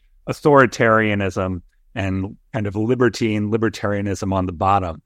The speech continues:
And anyone can go online, Political Compass, and take the quiz themselves. You can see some people, you'll be on the left, some you'll be on the right.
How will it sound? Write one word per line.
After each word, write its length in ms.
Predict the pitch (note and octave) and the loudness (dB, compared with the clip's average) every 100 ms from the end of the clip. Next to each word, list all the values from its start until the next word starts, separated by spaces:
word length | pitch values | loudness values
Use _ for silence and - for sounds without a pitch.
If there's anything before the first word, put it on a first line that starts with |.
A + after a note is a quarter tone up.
| _ _ - | _ _ -10
And 180 | B2 A#2 | -4 -2
anyone 380 | C#3 D3 C#3+ C3+ | 0 0 0 -2
can 160 | B2+ | -2
go 140 | A#2+ B2 | 0 2
online, 440 | A#2+ A#2+ A#2+ A#2+ | 2 2 0 -2
Political 440 | G2+ C3 B2+ B2+ A2+ | -4 -4 -2 -2 -4
Compass, 600 | - C#3 C#3+ C3+ - - _ _ | -4 -4 -2 -6 -8 -20 _ _
and 360 | A2 G#2+ F#2+ - | -4 -4 -6 0
take 340 | A#2+ A#2 _ | 0 0 _
the 100 | G#2+ | -8
quiz 300 | - A#2+ G2+ | 0 0 0
themselves. 600 | A2 F#2+ B2 A#2+ C3 A2+ | -6 -2 2 4 4 0
You 100 | G#2 | -6
can 160 | - G2 | -4 -6
see 180 | A#2 | -6
some 200 | G#2 G#2+ | -2 -2
people, 360 | A2 G#2+ A2+ A2 | 0 0 2 2
you'll 140 | G2 | 2
be 140 | F#2 G#2 | 0 0
on 120 | F#2+ | 0
the 80 | F2+ | -2
left, 340 | A2 D3 - | -2 -4 -6
some 220 | - G#2+ | -8 -6
you'll 100 | G#2+ | -4
be 140 | G2+ A2 | -2 -2
on 140 | G#2+ | -2
the 60 | G#2 | 0
right. 380 | A2 C3+ D3+ | 0 0 -2